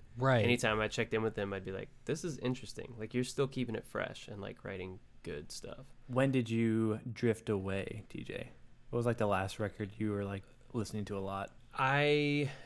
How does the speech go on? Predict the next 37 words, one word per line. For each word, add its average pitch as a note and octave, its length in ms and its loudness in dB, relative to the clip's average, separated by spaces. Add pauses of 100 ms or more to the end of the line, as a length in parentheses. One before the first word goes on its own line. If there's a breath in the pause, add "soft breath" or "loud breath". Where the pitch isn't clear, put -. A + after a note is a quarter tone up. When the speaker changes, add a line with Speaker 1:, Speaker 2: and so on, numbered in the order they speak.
(160)
Speaker 2:
I B2+ 140 4
kinda, C3+ 320 4
like A#2+ 180 4
I B2+ 80 6
said, A#2+ 240 2
had A#2 140 2
a G#2+ 80 2
dip G#2 380 -2 (440)
from A2 300 0
them A#2+ 560 4 (220)
around G#2 560 -2
oh G#2+ 80 -2
seven A2+ 480 0
when A2 100 0
I'm A2+ 140 0
Only A2+ 180 2
a A2 40 2
Man A2+ 220 2
came A#2 220 0
out, A2+ 220 0
and G#2+ 160 -4
then G2+ 380 -2 (180)
came G#2+ 260 -4
back G2+ 600 0
into G2+ 680 -6 (220)
really G2 360 -6
enjoying G#2 760 -4 (360)
In A2 120 -6
Shallow G2+ 220 -4
Seas G2+ 240 -8
We F#2+ 80 -10
Sail A2 480 -2
and A2+ 140 2
the A2 60 -2
E G#2 100 -4
P G#2 260 -6
too, G#2+ 320 -6